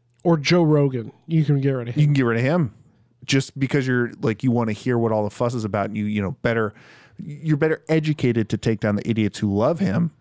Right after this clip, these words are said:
Speaker 2: That's, I get that.
Speaker 1: Sure.
Speaker 2: But don't give him, don't give him the views. Don't give him the clicks.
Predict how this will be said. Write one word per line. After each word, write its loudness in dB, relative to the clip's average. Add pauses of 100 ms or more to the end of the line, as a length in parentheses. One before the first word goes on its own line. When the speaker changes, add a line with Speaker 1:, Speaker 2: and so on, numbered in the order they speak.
Speaker 2:
That's, -2
I -2
get 0
that. -2 (360)
Speaker 1:
Sure. -2 (440)
Speaker 2:
But -2
don't 0
give -2
him, -2
don't -2
give -2
him -4
the -4
views. -2
Don't -2
give 0
him 0
the -2
clicks. -6